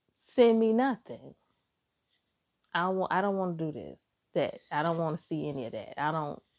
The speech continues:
basically, I don't care," right? So that was the start of why I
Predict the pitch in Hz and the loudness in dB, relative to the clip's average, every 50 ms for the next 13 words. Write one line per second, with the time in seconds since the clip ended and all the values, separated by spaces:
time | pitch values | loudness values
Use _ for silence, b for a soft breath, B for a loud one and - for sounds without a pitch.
0 | _ _ - 180 214 247 220 - 196 - - 160 143 113 147 151 151 151 156 - | _ _ 8 10 10 10 8 4 -4 -6 -2 0 2 2 2 2 2 0 -2 -6
1 | - - 156 131 - - - 156 - _ _ - - 147 156 165 175 180 - _ | -4 -4 -4 -4 -4 -6 -10 -12 -16 _ _ -4 2 4 4 6 4 4 2 _
2 | _ b b b b b b b b b b b b b b - - 240 214 196 | _ b b b b b b b b b b b b b b 8 10 12 12 12
3 | 190 202 214 262 285 320 320 - 240 214 214 - - - 202 185 185 190 185 185 | 12 12 12 12 12 12 8 10 8 6 4 4 2 8 10 10 12 12 10 10
4 | 180 170 160 165 160 165 175 - - - - - _ _ _ _ _ - - _ | 10 10 8 10 8 8 6 2 -8 -20 -20 -20 _ _ _ _ _ -20 -20 _
5 | _ _ _ _ _ _ _ _ _ _ _ _ _ _ _ _ _ _ _ _ | _ _ _ _ _ _ _ _ _ _ _ _ _ _ _ _ _ _ _ _
6 | _ _ _ _ _ _ _ _ _ _ _ - - 175 160 160 151 147 156 170 | _ _ _ _ _ _ _ _ _ _ _ -6 -4 0 4 4 6 6 6 6